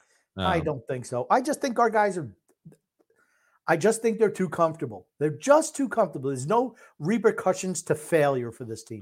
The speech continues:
Speaker 1: Just none. And what's Lamoriello gonna say at the end of the year? What's he gonna say? "We believe in this group." I mean, how many times you gotta hear that shit? I mean, how many
Speaker 2: Until
Speaker 1: times
Speaker 2: it
Speaker 1: you gotta
Speaker 2: starts pissing you off.
Speaker 1: Oh, yeah, oh, here's another one.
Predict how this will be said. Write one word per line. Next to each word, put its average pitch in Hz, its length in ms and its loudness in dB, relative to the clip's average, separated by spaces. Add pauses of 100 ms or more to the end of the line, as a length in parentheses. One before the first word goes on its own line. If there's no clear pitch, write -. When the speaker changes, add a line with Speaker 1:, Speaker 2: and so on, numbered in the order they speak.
(100)
Speaker 1:
Just 277 200 -12
none. 285 320 0 (260)
And 196 120 4
what's 359 200 6
Lamoriello 285 380 8
gonna 226 140 2
say 220 220 4
at - 60 -6
the 208 180 -6
end 180 160 2
of 170 80 0
the 160 80 -2
year? 139 120 0
What's 302 180 4
he 330 60 -2
gonna 262 180 -2
say? 160 260 2 (640)
"We 170 180 2
believe 180 320 4
in 170 80 -4
this 156 160 0
group." 156 240 0 (280)
I 185 120 8
mean, 175 260 -4 (320)
how 240 140 4
many 359 160 6
times 277 240 4
you 233 60 -2
gotta 226 140 6
hear 196 120 6
that 190 240 4
shit? - 600 -2 (420)
I 190 80 4
mean, 208 280 -4 (220)
how 269 80 0
many 349 100 2
Speaker 2:
Until - 140 -2
Speaker 1:
times 123 120 8
Speaker 2:
it 226 40 2
Speaker 1:
you 226 80 4
gotta 113 180 8
Speaker 2:
starts - 180 -8
pissing 117 220 0
you 90 120 0
off. 82 380 -4 (380)
Speaker 1:
Oh, 156 180 -4
yeah, 160 200 0
oh, 170 100 4
here's 220 220 0
another 190 260 2
one. 110 180 -4